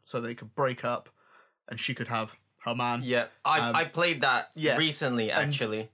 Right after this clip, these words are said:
Speaker 1: and you find out that, yeah, it was the sister that took her, took her out.
Speaker 2: Yeah.
Speaker 1: The werewolf, obviously,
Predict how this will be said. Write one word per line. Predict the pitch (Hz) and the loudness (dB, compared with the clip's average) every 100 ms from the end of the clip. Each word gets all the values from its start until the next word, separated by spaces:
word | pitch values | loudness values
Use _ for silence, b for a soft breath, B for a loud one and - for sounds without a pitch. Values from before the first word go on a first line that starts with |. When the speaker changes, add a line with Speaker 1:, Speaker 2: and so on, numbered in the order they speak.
| _ - | _ 0
Speaker 1:
and | 147 139 131 - - | 0 2 -2 -6 -6
you | 147 | -6
find | - 180 147 143 | 0 0 0 2
out | 147 123 120 | 2 2 0
that, | 127 - 127 - _ _ _ _ _ _ _ _ | -4 -6 -18 -20 _ _ _ _ _ _ _ _
yeah, | 147 120 | -2 0
it | 127 | -4
was | 131 | -2
the | |
sister | 139 - - 143 | 0 2 0 -2
that | 139 - | -6 -2
took | 175 143 | -2 -2
her, | 151 - | -4 -4
took | - 147 | -6 -2
her | 139 | 0
out. | 139 127 120 | 2 0 -2
Speaker 2:
Yeah. | 110 - - - | -4 -6 -12 -4
Speaker 1:
The | |
werewolf, | 139 139 131 135 | 2 2 2 0
obviously, | 143 135 - 131 | -2 -2 -2 -2